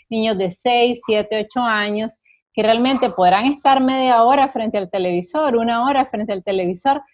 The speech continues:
cuando los niños tienen un periodo de atención apenas de diez minutos, o sea, son niños, lo de ellos es jugar. Entonces, yo creo que para comenzar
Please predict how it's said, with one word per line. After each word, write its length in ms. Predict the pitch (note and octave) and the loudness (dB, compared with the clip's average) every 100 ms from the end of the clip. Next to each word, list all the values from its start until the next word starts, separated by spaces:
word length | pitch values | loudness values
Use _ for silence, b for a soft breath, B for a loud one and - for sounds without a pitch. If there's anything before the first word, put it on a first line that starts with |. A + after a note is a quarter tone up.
| b | b
cuando 240 | - A#3 A3 | -2 0 2
los 140 | G3+ | 0
niños 240 | G#3+ A#3+ B3+ | 0 -2 -2
tienen 220 | B3+ B3 | -2 -2
un 100 | B3+ | -4
periodo 320 | B3+ A3 A3+ | -2 0 2
de 80 | A#3+ | 2
atención 560 | A#3+ G3+ F#3+ - A3+ | 2 -4 -8 -6 -4
apenas 460 | A#3 A#3+ - A#3+ C4+ | -4 -4 -4 -2 0
de 100 | G3+ | 0
diez 180 | F#3+ C#4 | 0 2
minutos, 640 | C#4+ G#3+ D4+ A4 F#3+ F#3+ | 2 2 -2 -2 -6 -6
o 40 | F#3 | -4
sea, 160 | G3+ | -4
son 320 | F3+ B3 C#4 | -2 0 2
niños, 420 | C4+ F#4 G4 A#3+ A#3+ | 2 2 2 0 2
lo 160 | G3 | 2
de 140 | F#3+ G#3+ | 2 2
ellos 120 | C4 C#4+ | 2 0
es 80 | |
jugar. 560 | C#4+ B3 A#3+ G4 G#3+ F#3+ _ b b b | 0 0 0 0 -2 -4 _ b b b
Entonces, 840 | A3+ G#3+ G#3+ G#3+ G#3+ D4 C#4+ C#4+ - | 0 0 0 -2 0 2 2 2 2
yo 200 | B3+ B3+ | 0 2
creo 400 | C4+ C#4 D4 D4 - | 2 4 2 0 -4
que 520 | C4 C4 C4 C4+ C#4 _ _ _ _ | 0 2 2 0 -4 _ _ _ _
para 240 | - C4 B3+ | 6 6 6
comenzar 680 | B3 G#3+ G#3 - C#4+ E4+ | 2 2 -2 0 2 4